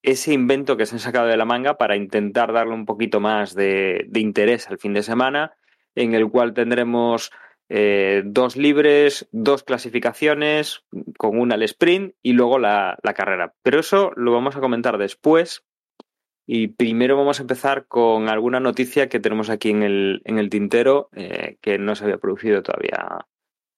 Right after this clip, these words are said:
la semana pasada cuando, cuando mis compañeros hicieron el, el repaso de, del último Gran Premio y comentaron un par de, un par de noticias.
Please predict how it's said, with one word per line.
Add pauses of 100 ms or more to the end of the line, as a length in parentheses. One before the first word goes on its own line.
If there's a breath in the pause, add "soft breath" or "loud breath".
la
semana
pasada
cuando,
cuando
mis
compañeros
hicieron
el,
el
repaso
de, (320 soft breath)
del
último
Gran
Premio
y
comentaron
un
par
de,
un
par
de
noticias.